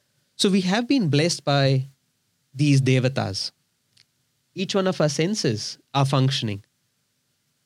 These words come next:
Many people don't have all their senses functioning, or even their physical abilities are limited to a certain degree. The fact that we have been blessed to be able to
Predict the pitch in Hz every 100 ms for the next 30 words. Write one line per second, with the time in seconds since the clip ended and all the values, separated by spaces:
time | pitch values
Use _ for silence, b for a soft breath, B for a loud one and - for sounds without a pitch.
0 | _ _ - 131 165 175 175 175 147 196
1 | 208 185 165 151 147 143 139 135 127 131
2 | 120 - 113 113 127 120 120 117 117 -
3 | - - - 135 131 127 127 123 123 -
4 | - 135 135 139 120 127 196 - 220 151
5 | 123 123 127 127 123 - _ _ _ _
6 | 135 123 131 135 139 127 120 b b b
7 | - 127 127 139 208 123 107 _ _ _
8 | _ _ _ _ _ _ _ _ _ _
9 | 127 135 147 139 151 135 127 117 123 143
10 | 156 139 117 127 135 - - 143 127 127
11 | 123 135 135 131